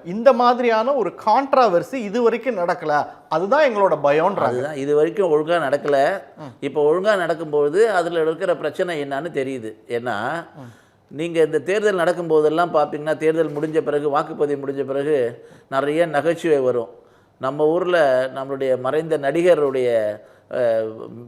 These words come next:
Speaker 2: மிகப்பெரிய நடிகர், அவர் பேர் வந்து வாக்காளர் பட்டியல்ல வி சி கணேசன் இருந்தது. அவருடைய புகைப்படம் அப்ப சரியா தெரியல. அவருக்கு பதிலா இன்னொருத்தன் போய் காலையிலே ஓட்டு போட்டு வந்துட்டான்.
Speaker 1: ம்.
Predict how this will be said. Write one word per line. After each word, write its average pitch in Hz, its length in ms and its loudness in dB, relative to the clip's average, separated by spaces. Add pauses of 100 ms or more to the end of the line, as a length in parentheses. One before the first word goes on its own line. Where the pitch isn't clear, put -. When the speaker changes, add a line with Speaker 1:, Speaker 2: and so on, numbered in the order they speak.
Speaker 2:
மிகப்பெரிய 190 540 0
நடிகர், 147 460 0 (360)
அவர் 143 320 -2
பேர் 185 220 0
வந்து 180 500 2
வாக்காளர் 156 540 2
பட்டியல்ல 147 500 -2
வி 170 60 -2
சி 165 200 -6
கணேசன் 143 480 -4
இருந்தது. 113 480 -10 (460)
அவருடைய 147 400 2
புகைப்படம் 170 480 0
அப்ப 156 440 0
சரியா 147 280 0
தெரியல. 131 480 -4 (520)
அவருக்கு 170 480 2
பதிலா 196 120 4
இன்னொருத்தன் 180 460 2
போய் 170 120 -2
காலையிலே 147 380 2
ஓட்டு 139 220 0
போட்டு 113 300 -6
வந்துட்டான். 107 260 -12 (160)
Speaker 1:
ம். 131 160 -18